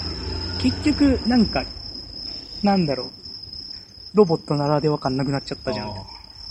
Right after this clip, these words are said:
Speaker 1: 人間による文明批判になっちゃ終わっちゃったな、みたいな感じ。
Speaker 2: あー。
Speaker 1: 最初のね、十数十分すごい素晴らしいんだけど、そこ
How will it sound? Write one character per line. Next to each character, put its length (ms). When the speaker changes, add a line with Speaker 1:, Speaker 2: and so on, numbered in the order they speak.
Speaker 1:
人 220
間 160
に 60
よ 80
る 80
文 200
明 180
批 120
判 160
に 240
な 80
っ 40
ち 100
ゃ 20
終 100
わ 60
っ 20
ち 80
ゃ 20
っ 40
た 100
な、 160
み 80
た 60
い 20
な 60
感 120
じ。 60
Speaker 2:
あ 40
ー。 40
Speaker 1:
最 220
初 100
の 220
ね、 160
十 360
数 300
十 100
分 300
す 120
ご 120
い 100
素 80
晴 60
ら 100
し 60
い 20
ん 40
だ 100
け 80
ど、 60
そ 100
こ 60